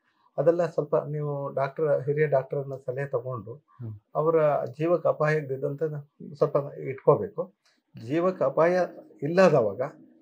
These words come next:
Speaker 1: ನೀವು ಯಾವುದೇ ಪ್ರಯತ್ನವನ್ನು ಮಾಡ್ಬೋದು.
Speaker 2: ಹ್ಮ್.
Speaker 1: ಜೀವದ ಅಪಾಯದ ಸ್ಥಿತಿಯಲ್ಲಿ ಇದ್ಕೊಂಡು, ಆ, ಅಡ್ಡಾಡೋದು ಒಳ್ಳೇದಲ್ಲ.
Speaker 2: ಹ್ಮ್, ಹ್ಮ್.
Speaker 1: ಜೀವಕ್ಕೆ ಅಪಾಯ ಇಲ್ಲ, ಆ
Speaker 2: ಹ್ಮ್.
Speaker 1: ಸ್ಥಿತಿಯಲ್ಲಿ ನಾವು ಎಲ್ಲಾದ್ರೂ ಪ್ರಯತ್ನ ಮಾಡ್ಬೋದು.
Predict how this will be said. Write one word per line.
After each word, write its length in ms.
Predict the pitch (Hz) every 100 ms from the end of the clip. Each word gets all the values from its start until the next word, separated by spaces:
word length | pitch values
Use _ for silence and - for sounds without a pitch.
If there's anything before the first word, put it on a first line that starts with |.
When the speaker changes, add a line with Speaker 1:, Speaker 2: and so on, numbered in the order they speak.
| - 139
Speaker 1:
ನೀವು 180 | 185
ಯಾವುದೇ 280 | 185 170 185
ಪ್ರಯತ್ನವನ್ನು 560 | 185 147 156 170 170 139
ಮಾಡ್ಬೋದು. 580 | 123 117 - - - _ -
Speaker 2:
ಹ್ಮ್. 180 | 117 101 - _ _ 117
Speaker 1:
ಜೀವದ 320 | 139 175 180
ಅಪಾಯದ 500 | 160 - 160 185 180
ಸ್ಥಿತಿಯಲ್ಲಿ 520 | 165 - 139 175 175 165
ಇದ್ಕೊಂಡು, 640 | - 175 170 175 175 170 - _ _ _ -
ಆ, 60 | 156 151 151 151 151 151 151 -
ಅಡ್ಡಾಡೋದು 760 | 147 165 160 165 165 156 147 _ -
ಒಳ್ಳೇದಲ್ಲ. 460 | 156 143 104 90 -
Speaker 2:
ಹ್ಮ್, 400 | _ - 113 98
ಹ್ಮ್. 120 | 110
Speaker 1:
ಜೀವಕ್ಕೆ 380 | 139 175 175 135
ಅಪಾಯ 300 | 156 160 160
ಇಲ್ಲ, 500 | 143 165 113 - _ _ -
ಆ 100 | 175
Speaker 2:
ಹ್ಮ್. 80 |
Speaker 1:
ಸ್ಥಿತಿಯಲ್ಲಿ 440 | - 180 170 170 170
ನಾವು 560 | 151 156 151 143 151
ಎಲ್ಲಾದ್ರೂ 320 | 147 147 165 165
ಪ್ರಯತ್ನ 400 | - 131 139 143 143 131 131 131 135
ಮಾಡ್ಬೋದು. 580 | 147 151 101 92 -